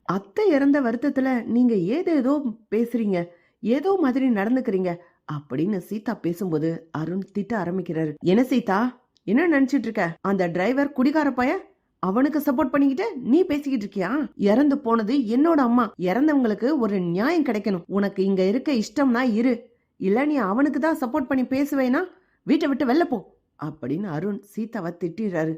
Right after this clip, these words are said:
சீதாவால எதுவுமே பேச முடியல. செல்வம் ஸ்டேஷன்ல இருக்கும்போது அருண் செல்வத்தை விசாரிக்கணும்னு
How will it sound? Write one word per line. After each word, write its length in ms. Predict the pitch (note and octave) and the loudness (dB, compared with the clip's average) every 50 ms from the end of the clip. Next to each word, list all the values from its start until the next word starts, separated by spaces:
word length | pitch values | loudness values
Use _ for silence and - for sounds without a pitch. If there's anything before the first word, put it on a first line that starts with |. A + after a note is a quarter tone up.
| D#3+ - | -6 -6
சீதாவால 540 | F#3+ G3 G3 A3+ G3+ E3 D#3+ D#3+ F3+ F#3+ E3 | -6 -6 -4 -6 -6 -4 -4 -4 -4 -4 -4
எதுவுமே 460 | C3+ D#3 F#3 G3 C4 A#3 G3 F3+ G3 | -4 -4 -2 0 0 -2 0 -2 -4
பேச 380 | G3 - - F3 G3 - B3+ G#3+ | -6 -6 -6 -4 -4 -4 -4 -6
முடியல. 300 | F3+ D#3+ D#3 D#3 D#3 D#3 - _ _ _ | -4 -2 -4 -4 -4 -6 -12 _ _ _
செல்வம் 460 | _ - A3+ C#4+ E4+ E4 D#4 D4+ D4+ - | _ -4 -2 0 0 0 0 -2 -4 -6
ஸ்டேஷன்ல 500 | - - G#3 C4+ D4 - F#4 D#4+ C#4 B3+ A3 | -6 -4 -4 -4 -2 -2 0 2 2 2 2
இருக்கும்போது 640 | F3+ E3 F#3 A3+ A3+ - A3 G3 F3 E3+ D#3 D#3+ E3 D#3+ D#3+ - - _ | 2 0 0 -2 -2 -2 -2 0 2 2 2 2 0 0 -2 -8 -18 _
அருண் 420 | - - D3+ F#3 G3 G#3+ G#3 G#3 - - - _ _ _ _ _ _ _ | -8 -6 -4 -2 0 0 0 -2 -4 -8 -14 _ _ _ _ _ _ _
செல்வத்தை 420 | - - F#3+ B3 D4 D4+ D#4 A#3+ F#3 | -4 0 0 0 0 0 -2 -2 -2
விசாரிக்கணும்னு 720 | D#3+ D#3+ - A3 A#3 A3+ G#3+ G#3 F#3 F3 F3 F3+ F3 | -2 -2 -2 -4 -4 -4 -4 -4 -2 -2 0 0 -2